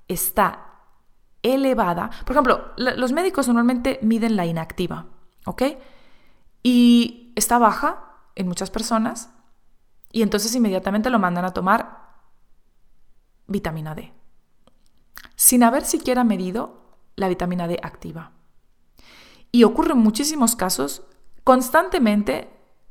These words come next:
en pacientes nuestros se ve a diario que tienen la vitamina D inactiva baja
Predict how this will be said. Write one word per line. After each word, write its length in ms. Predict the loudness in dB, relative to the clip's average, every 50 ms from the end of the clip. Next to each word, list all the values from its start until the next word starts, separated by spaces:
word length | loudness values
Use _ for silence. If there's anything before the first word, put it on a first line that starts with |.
| -20 -16 -4
en 220 | 0 2 2 4 4
pacientes 560 | 2 2 2 0 0 -2 -2 -2 -2 0 0
nuestros 580 | 0 0 -2 -4 -4 -6 -6 -6 -6 -8 -14 -18 -20 -20 -20 -20 -20 -12
se 200 | -6 -2 0 2
ve 200 | 2 0 2 2 0
a 120 | 0 2
diario 500 | 0 0 -2 -2 -2 -2 -4 -6 -8 -10 -16 _ -20 -20 -20 -20 _ _ _ -6
que 120 | -4 -2
tienen 300 | 0 2 2 4 4 2
la 80 | 0 -2
vitamina 480 | -2 -4 -4 -2 -2 0 0 0 0 0
D 100 | -2 -2
inactiva 520 | -2 -4 -6 -8 -8 -8 -6 -4 -2 -2
baja 400 | -2 -2 -2 -4 -10 -14 -16